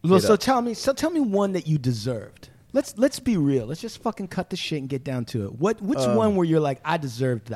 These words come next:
Speaker 2: I'm gonna just tell you one, one, one of the things that ha-,
Speaker 1: Yeah.
Speaker 2: that I remember of, and, and it's, uh, I still remember to this day. Uh, one time I broke, uh, uh, my dad beat me up so bad.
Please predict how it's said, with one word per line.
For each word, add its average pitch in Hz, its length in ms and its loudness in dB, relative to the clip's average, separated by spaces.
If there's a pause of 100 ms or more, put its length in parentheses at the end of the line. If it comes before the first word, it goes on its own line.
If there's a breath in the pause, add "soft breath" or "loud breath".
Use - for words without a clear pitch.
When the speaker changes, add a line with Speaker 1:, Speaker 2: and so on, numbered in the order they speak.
Speaker 2:
I'm 143 60 2
gonna 156 80 2
just 131 120 -4
tell 139 100 4
you 123 120 2
one, 117 180 0 (120)
one, 110 200 -6
one 113 160 -2
of 95 80 -2
the - 60 -14
things 104 160 -4
that 90 160 -2
ha-, 98 60 -2
Speaker 1:
Yeah. 151 200 2 (220)
Speaker 2:
that 95 260 -6
I 101 40 -4
remember 87 500 -6
of, 87 260 -10 (180)
and, 90 240 -10
and 87 300 -10
it's, - 260 -14
uh, 85 200 -8
I - 20 -10
still 92 160 -10
remember 87 220 -8
to 85 80 -8
this 82 100 -8
day. 85 220 -8
Uh, 85 180 -10
one 87 160 -12
time 98 240 -8
I 85 60 -8
broke, 90 320 -10
uh, 82 220 -10 (1300 loud breath)
uh, 95 120 -6
my 90 80 -4
dad 110 200 0
beat 113 120 -4
me 104 100 -4
up 104 140 -2
so 101 120 -6
bad. 98 380 -4